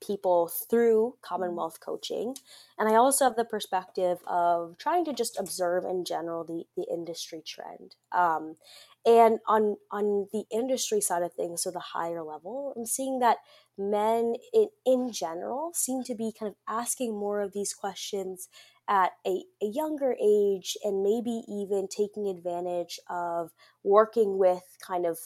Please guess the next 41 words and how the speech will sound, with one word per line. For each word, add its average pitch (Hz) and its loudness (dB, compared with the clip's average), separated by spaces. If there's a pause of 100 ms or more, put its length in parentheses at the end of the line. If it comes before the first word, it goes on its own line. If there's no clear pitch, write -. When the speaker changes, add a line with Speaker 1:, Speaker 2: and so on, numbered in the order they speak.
(100)
Speaker 1:
uh, - 0 (100)
family 269 2
members 208 -2
or 185 -8
mentors 220 0 (260)
that 208 0
kind 311 -2
of 247 -2
wanna 254 2
take 233 -4
them 208 -2
under 190 -2
their 170 0
wi-, 160 -4 (120)
wing 175 -4
and 381 -2
show 220 4
them 180 0 (400)
either 196 4
how 175 2
their 277 0
family 220 0
manages 196 -4
their 185 -4
finances 180 -2
or 185 -2
in 180 -4
some 285 -4
way 247 0
kind 202 -6
of - -10
educate 190 -6
them 170 -6
from 175 -8
a, 165 -4 (180)
from 190 -6
a 170 -6
numbers 170 -6
side 165 -8
of 165 -10
things 170 -4